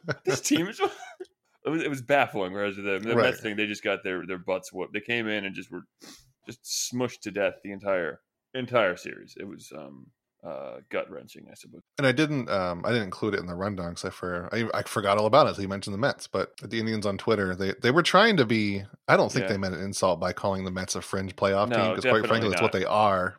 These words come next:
Speaker 2: But, but when you're all hopped up on victory and gas station pills and
Speaker 1: Mm.
Speaker 2: everything's gonna look defensive and you're gonna go after everything. So Mets fans, like, jumped on that. Noah Syndergaard jumped on that, and I thought that was hilarious.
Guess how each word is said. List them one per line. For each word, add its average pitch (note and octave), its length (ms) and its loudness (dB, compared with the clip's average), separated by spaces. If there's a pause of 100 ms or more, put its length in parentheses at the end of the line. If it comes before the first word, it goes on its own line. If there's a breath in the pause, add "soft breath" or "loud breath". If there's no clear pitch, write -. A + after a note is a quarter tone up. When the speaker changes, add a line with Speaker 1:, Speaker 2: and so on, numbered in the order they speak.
Speaker 2:
But, G2+ 220 0 (120)
but B2 140 0
when C3 140 4
you're C#3+ 100 8
all D3 80 10
hopped B2 300 6
up A#2 220 8
on F#2 220 0
victory G#2 600 2
and E2+ 300 -6 (300)
gas G2+ 280 2
station G#2 340 -2
pills G#2 460 2
and F#2 300 -6 (320 soft breath)
Speaker 1:
Mm. G2+ 260 -10
Speaker 2:
everything's A#2+ 300 6
gonna A2+ 160 2
look G#2+ 180 4
defensive A2 460 2
and G2 100 0
you're G2 80 -4
gonna F#2+ 60 -8
go G#2 100 4
after G2+ 120 2
everything. F#2+ 160 0
So G2+ 100 -2
Mets A2 260 2
fans, G2+ 240 -2
like, F2+ 160 -8
jumped G#2+ 300 0
on G2 140 2
that. G#2 180 0
Noah G#2+ 160 2
Syndergaard B2 560 4
jumped G#2+ 260 0
on G#2 140 -2
that, G2+ 140 2
and G2 120 -2
I E2+ 40 -10
thought E2 100 -16
that E2 80 -8
was - 140 -12
hilarious. - 480 -8